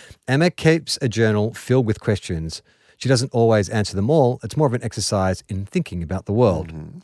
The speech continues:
Speaker 1: One day, while she was watching her school's resident magpie, Mister Swoops-a-Lot, <laughs> terrorizing students, teachers, and parents alike, a question struck her, "Why do magpies swoop?"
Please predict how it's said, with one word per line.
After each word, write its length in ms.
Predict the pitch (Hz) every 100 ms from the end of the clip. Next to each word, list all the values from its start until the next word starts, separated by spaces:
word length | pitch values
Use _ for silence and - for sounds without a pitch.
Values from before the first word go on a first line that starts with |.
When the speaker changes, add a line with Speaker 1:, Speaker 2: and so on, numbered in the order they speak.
| -
Speaker 1:
One 240 | 135 202
day, 240 | 131 98 104
while 160 | 104
she 140 | - 110
was 80 | 92
watching 360 | 113 - 101
her 100 | 92
school's 380 | 92 - 107 85
resident 360 | 104 95 98 101
magpie, 540 | 98 85 - 87 95
Mister 280 | 113 120 117
Swoops-a-Lot, 680 | - - 147 - 87 90 - _ _ _ _ _ _ _
<laughs> 1800 | _ _ _ _ _ _ _ _ _ _ _ _ _ _ _ 170 160 120
terrorizing 600 | 147 143 139 135 117 117
students, 580 | - 185 131 110 - - _ -
teachers, 340 | 151 139 135
and 200 | 113 110
parents 340 | 110 123 117 -
alike, 440 | 95 117 151 117 -
a 40 |
question 340 | - 147 - 156
struck 260 | - 107
her, 200 | 107 104 107
"Why 300 | 98 104 101
do 100 | 101
magpies 480 | 92 85 - 92
swoop?" 420 | - - 165 90